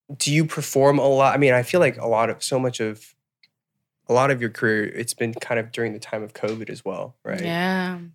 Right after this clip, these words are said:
Speaker 1: So, uh, have you had the chance to perform a good bit?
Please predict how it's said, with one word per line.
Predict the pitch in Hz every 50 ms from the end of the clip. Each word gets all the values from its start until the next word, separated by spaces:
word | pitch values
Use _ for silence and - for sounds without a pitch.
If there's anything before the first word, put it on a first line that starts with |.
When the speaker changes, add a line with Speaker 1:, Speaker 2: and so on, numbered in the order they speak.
| _ _
Speaker 1:
So, | - - - 127 123 117 113 117 143 -
uh, | - - - - _
have | - - - - 135 127
you | 135 123
had | 123 127 123 123 120 117
the | 120
chance | - - 127 117 113 - -
to | -
perform | - 123 117 - - 120 120 120 120 117 117 -
a | 123 117
good | 113 127 123 120 120 _
bit? | 127 123 127 131 131 117